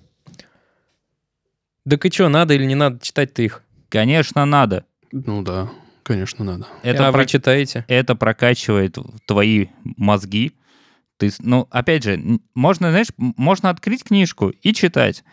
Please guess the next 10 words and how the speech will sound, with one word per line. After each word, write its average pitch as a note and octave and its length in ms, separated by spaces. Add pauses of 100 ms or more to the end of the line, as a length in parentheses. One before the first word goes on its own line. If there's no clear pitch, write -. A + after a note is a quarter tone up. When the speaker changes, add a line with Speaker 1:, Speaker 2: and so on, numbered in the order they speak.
(480)
Speaker 2:
а - 100
можно E3+ 400
открыть G3+ 480
книжку F3 480 (120)
и E3 120
вычитать C3+ 680 (420)
оттуда G#2 520
новые B2 360
знания. G#2 480 (640)
Вот A2 300